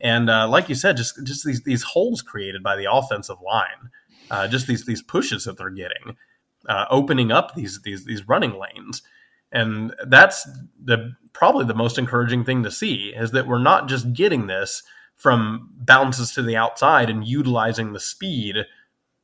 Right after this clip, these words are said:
of Bucky Williams, even though he is a very, you know, speedy back in that sense. And he, he does in a lot of ways run like LaMichael James. It reminds me a lot of him, but, uh, the, the, the system that he's running in is different.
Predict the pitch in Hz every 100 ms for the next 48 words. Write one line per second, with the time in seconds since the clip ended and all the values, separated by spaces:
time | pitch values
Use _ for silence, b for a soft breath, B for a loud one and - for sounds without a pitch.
0 | - 117 104 110 120 107 104 101 101 113
1 | - b b 165 147 127 127 117 107 98
2 | 127 127 139 120 110 110 107 101 - 104
3 | 95 - - 131 113 110 135 127 107 95
4 | - - 98 101 107 101 101 120 101 110
5 | 117 117 104 - 117 104 113 107 101 110
6 | 104 95 98 123 135 104 101 b b b
7 | b _ 117 147 143 110 101 101 98 104
8 | 101 101 101 101 107 107 127 135 107 101
9 | 98 98 - 151 98 95 - b b _
10 | _ _ 127 117 113 117 104 107 - _
11 | 120 - 123 - 226 - 139 120 107 107
12 | 104 101 107 107 104 104 101 95 110 143
13 | 139 - - -